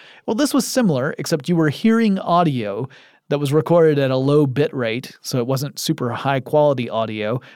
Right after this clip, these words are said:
That was a limitation of the technology at the time. And you could listen to it while that audio file was downloading to your machine. It was sort of like laying down railroad tracks while there's a train slowly catching up to you from behind.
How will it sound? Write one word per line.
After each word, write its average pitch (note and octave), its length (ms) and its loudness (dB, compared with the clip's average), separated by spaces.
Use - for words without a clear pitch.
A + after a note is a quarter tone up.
That C3+ 80 -4
was C3+ 140 -2
a C3 40 -4
limitation C3 540 -2
of A#2+ 80 -6
the B2 80 -6
technology A#2+ 540 -6
at A2 80 -8
the - 80 -20
time. B2 420 -6
And E3 420 0
you F3 140 0
could G3 140 2
listen A3 280 0
to G3+ 120 4
it F3+ 100 2
while D#3 280 2
that F3+ 220 2
audio D#3 360 2
file B2+ 280 0
was C3 140 -2
downloading C3 720 0
to A#2+ 140 -10
your G#2+ 80 -6
machine. A2+ 720 -4
It D#3+ 60 0
was D3+ 120 0
sort - 220 -2
of E4 80 -4
like F#3+ 260 2
laying F#3 520 2
down E3 380 2
railroad C#3 600 2
tracks A2+ 420 -6
while C3+ 220 2
there's C3 280 0
a B2+ 60 -2
train D#3+ 560 -2
slowly D3 420 0
catching C#3 380 -2
up C3 160 -4
to - 140 -8
you A2+ 100 -4
from B2 260 -6
behind. A#2 640 -8